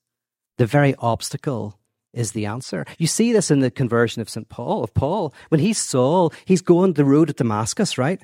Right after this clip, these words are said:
And then he's trying to kill these group of Christians who are the problem. Get rid of them, and then everything will be great.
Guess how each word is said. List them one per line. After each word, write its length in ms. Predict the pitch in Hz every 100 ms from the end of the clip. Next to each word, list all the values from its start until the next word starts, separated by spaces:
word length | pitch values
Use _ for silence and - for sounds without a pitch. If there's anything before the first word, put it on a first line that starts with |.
| _ _ _ _ -
And 180 | 147 156
then 140 | 160
he's 260 | 135 143 -
trying 360 | - 165 185
to 60 | 175
kill 300 | - 151 139
these 160 | 127
group 260 | - - 123
of 100 | 117
Christians 500 | - 120 - 175 147
who 100 | 135
are 60 | 127
the 60 | 113
problem. 540 | - 120 151 202 131 - -
Get 180 | 175
rid 180 | 165 160
of 140 | 151 107
them, 460 | 113 117 175 147 -
and 120 | 127 131
then 80 |
everything 340 | 131 127 127 113
will 80 | 104
be 100 | 113
great. 320 | 110 147